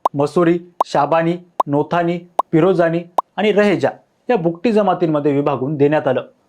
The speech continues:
पण असं असलं तरी या मराठ्यांना गुलामगिरीचं जीवन जगावं लागलं होतं. पण तब्बल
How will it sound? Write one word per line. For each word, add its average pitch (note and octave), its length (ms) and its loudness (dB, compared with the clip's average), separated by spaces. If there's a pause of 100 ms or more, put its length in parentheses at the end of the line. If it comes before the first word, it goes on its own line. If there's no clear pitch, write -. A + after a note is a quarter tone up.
(220)
पण E3 100 0 (120)
असं C#3 260 0
असलं F#3+ 320 -2
तरी D#3 220 0
या D#3+ 80 2
मराठ्यांना C3 600 -2
गुलामगिरीचं C#3+ 720 0
जीवन A#2+ 340 -4
जगावं C3 340 2
लागलं B2 240 0
होतं. - 260 -4 (640)
पण C4 160 2
तब्बल A3+ 240 2